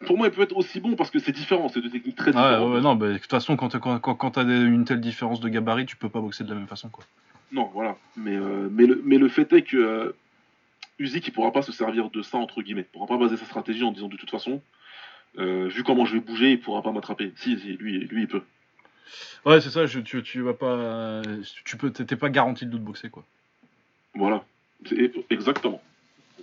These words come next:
Speaker 1: Pour bien dire, c'est exactement ça, en fait. Et c'est là tout le, le problème. Donc après, bon, euh, je rentre pas trop dans les match-ups hypothétiques, on verra le jour où ça, où ça se passera réellement. Mais ouais,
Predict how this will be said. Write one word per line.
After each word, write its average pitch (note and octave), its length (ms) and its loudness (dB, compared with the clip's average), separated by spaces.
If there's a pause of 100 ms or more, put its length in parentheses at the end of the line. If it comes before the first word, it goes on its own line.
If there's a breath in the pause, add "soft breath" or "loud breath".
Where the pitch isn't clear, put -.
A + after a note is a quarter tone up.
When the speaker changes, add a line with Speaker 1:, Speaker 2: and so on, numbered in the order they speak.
(140)
Speaker 1:
Pour G#2+ 140 -10
bien A2+ 180 0
dire, B2+ 200 -2
c'est - 100 -6
exactement G2+ 400 -8
ça, - 120 -14
en B2 60 -12
fait. - 120 -18 (1000 loud breath)
Et F#2 200 -4
c'est - 140 -4
là G#2+ 140 0
tout - 180 -8
le, F#2+ 260 -4
le F#2+ 100 -4
problème. F#2+ 360 -6
Donc F#2 140 -8
après, G2 220 -2
bon, F#2 140 -4 (240)
euh, F3 340 -10
je F3 100 -12
rentre - 160 -6
pas - 140 -2
trop - 180 -6
dans G2 120 -4
les F#2+ 100 -2
match-ups F#2 460 -8
hypothétiques, - 540 -6
on F3 60 -6
verra E3+ 180 -6
le F3+ 60 -8
jour F3+ 160 -10
où - 60 -16
ça, - 200 -14 (160)
où - 60 -16
ça - 140 -8
se - 60 -12
passera - 340 -4
réellement. F#2 340 -2 (560 loud breath)
Mais A2+ 280 6
ouais, A2 220 4